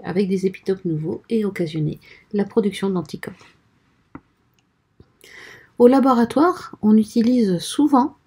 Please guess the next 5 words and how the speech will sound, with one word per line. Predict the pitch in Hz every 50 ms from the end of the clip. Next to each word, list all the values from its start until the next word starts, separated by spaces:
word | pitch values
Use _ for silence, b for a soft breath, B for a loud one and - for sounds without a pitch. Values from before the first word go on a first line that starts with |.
| - - -
euh, | 165 170 175 175 175
ce, | 170 - - 220 214 208 202 196 180 - 185 185 190 185 185 190
ce | - - - 214
phénomène | - - 240 233 226 185 185 269 370 359 254 185 185 B B B B B B B B B B -
euh, | - - - 98 95